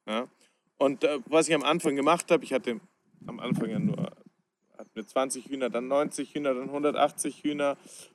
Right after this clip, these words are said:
und eben auch bisschen Gemüse angefangen, bisschen Kartoffeln und das Getreide und bisschen Mehl habe ich herstellen lassen. Dann bin ich mit meinen Produkten nach München gefahren und in die Bioläden und Restaurants, die ich schon kannte, die mir gefallen haben, gesagt, „Hey, wollt ihr mal probieren?“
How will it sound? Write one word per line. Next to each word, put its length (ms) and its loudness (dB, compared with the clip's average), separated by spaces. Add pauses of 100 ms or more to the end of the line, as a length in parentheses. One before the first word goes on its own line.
(120)
und 320 4
eben 400 0
auch 460 6
bisschen 400 6
Gemüse 460 -2
angefangen, 580 -2
bisschen 400 2
Kartoffeln 760 0
und 160 -8
das 160 -10
Getreide 600 2
und 160 -6 (460)
bisschen 360 6
Mehl 240 6
habe 140 6
ich 80 -6
herstellen 400 -2
lassen. 200 0 (320)
Dann 120 -6
bin 120 6
ich 60 2
mit 120 -2
meinen 240 2
Produkten 600 0 (300)
nach 120 -2
München 340 -2
gefahren 400 2 (500)
und 140 2
in 120 2
die 120 -2
Bioläden 680 10
und 140 12
Restaurants, 560 6
die 120 2
ich 100 0
schon 200 6
kannte, 380 10
die 100 0
mir 140 -4
gefallen 380 2
haben, 120 -6 (160)
gesagt, 240 -4
„Hey, 180 8
wollt 220 6
ihr 60 -2
mal 120 0
probieren?“ 420 -4